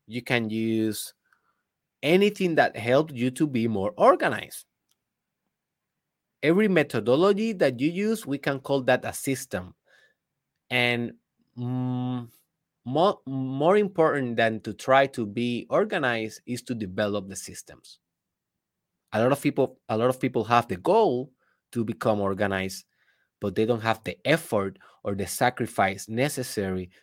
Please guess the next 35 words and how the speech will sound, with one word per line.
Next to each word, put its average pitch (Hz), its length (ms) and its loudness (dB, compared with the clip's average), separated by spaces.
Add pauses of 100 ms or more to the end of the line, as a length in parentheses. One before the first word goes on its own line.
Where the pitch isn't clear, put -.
to 107 80 -10
develop 101 440 -2
the 95 80 -10
systems. - 760 -10 (300)
And 107 160 -4
that 117 100 2
is 113 100 -6
the 113 80 -2
most 113 240 -4
important 135 380 0
part, 240 260 -8 (760)
because 113 260 0
that 123 140 2
is, 139 140 -2
that, 131 280 2 (360)
that 127 100 4
is 135 80 2
the 135 80 2
thing 143 260 2
that 131 140 8
will 139 160 4
continue 143 760 2 (460)
the 117 80 0
habit 135 400 4
forward, 190 680 6 (320)
the, 110 220 -10
the 123 140 -2
lifestyle 131 760 4
of 120 160 -2
organization, 117 1040 -2 (480)
of, 117 280 -4
or 120 180 2
co-, - 260 -10
of 117 240 -6
conscientiousness 117 1160 -2